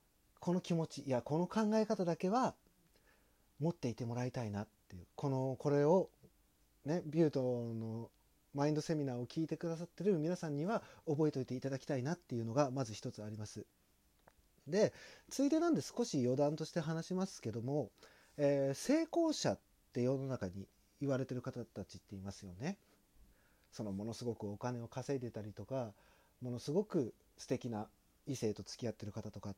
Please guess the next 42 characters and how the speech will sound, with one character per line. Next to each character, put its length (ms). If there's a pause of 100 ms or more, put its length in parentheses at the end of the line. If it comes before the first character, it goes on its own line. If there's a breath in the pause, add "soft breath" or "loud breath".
(100)
て。 160 (640 loud breath)
で、 140 (140 loud breath)
そ 320
う 40
い 100
う 100
方 200
た 120
ち 120
っ 40
て 440 (600)
結 240
局 260
の 80
と 120
こ 100
ろ 180 (160)
自 140
分 240
で 100
行 300
動 180
し 100
た 120
か 80
ら 100
そ 280
う 60
い 300
う 60 (380 loud breath)
も 140
の 160
を 100
手 180
に 80
入 60
れ 60
て 100
る 80
ん 40
で 60
す。 160